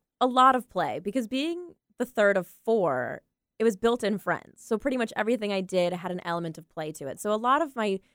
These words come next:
I feel like my free time was spent playing with my siblings, but not, when I'm, in hindsight, when I was, when we were talking about this, I realized not a lot of it was personal. I didn't, I didn't have any, like, personal play time. I wasn't the kind of person that, like,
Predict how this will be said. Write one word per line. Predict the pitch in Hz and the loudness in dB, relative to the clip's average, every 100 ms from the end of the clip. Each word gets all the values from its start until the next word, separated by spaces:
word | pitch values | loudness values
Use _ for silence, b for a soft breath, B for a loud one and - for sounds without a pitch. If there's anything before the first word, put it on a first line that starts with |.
| _ - | _ -14
I | |
feel | 202 196 | -4 -4
like | |
my | 185 | -4
free | 185 - 214 | -6 -4 -6
time | 202 175 165 170 | -4 -4 -4 -4
was | 170 | -4
spent | - - 170 160 160 _ _ _ _ | -6 -4 -2 -2 -8 _ _ _ _
playing | _ 285 277 | _ 0 2
with | 269 | -2
my | 254 | -4
siblings, | 254 220 202 196 190 190 - - _ _ | -2 -2 0 0 0 -4 -8 -18 _ _
but | 208 185 180 175 170 _ _ _ _ _ _ _ _ | 4 4 4 2 -2 _ _ _ _ _ _ _ _
not, | 208 220 220 240 285 294 _ _ | -4 2 4 4 4 0 _ _
when | - 233 | 0 0
I'm, | 220 | 2
in | 208 | -2
hindsight, | 202 226 381 - 170 170 | -2 0 0 2 -2 0
when | |
I | 185 | -2
was, | 180 180 _ _ | -4 -8 _ _
when | 208 | -4
we | |
were | 185 | 0
talking | 302 349 | 0 0
about | 202 | -2
this, | 170 | -2
I | 180 | -2
realized | 185 185 180 185 - | 0 2 2 -2 -2
not | 196 240 | 2 4
a | 277 | 4
lot | 247 233 | 2 2
of | |
it | 214 | 0
was | 190 185 175 170 - - _ _ _ _ _ _ | 2 2 0 -6 -12 -14 _ _ _ _ _ _
personal. | - 294 214 160 | -4 -4 -2 -4
I | 160 | -2
didn't, | 196 202 185 - | -2 -4 -8 -6
I | |
didn't | 208 220 | -6 -2
have | 208 | -2
any, | 202 | 0
like, | 180 175 | -2 -4
personal | - 254 240 208 | -6 -6 -4 -6
play | - 185 | -2 -4
time. | 185 175 165 | -2 -6 -4
I | |
wasn't | 165 175 180 | -4 -4 -6
the | |
kind | 190 170 | -8 -6
of | |
person | 175 170 175 | -6 -8 -8
that, | 160 | -6
like, | 156 156 | -6 -8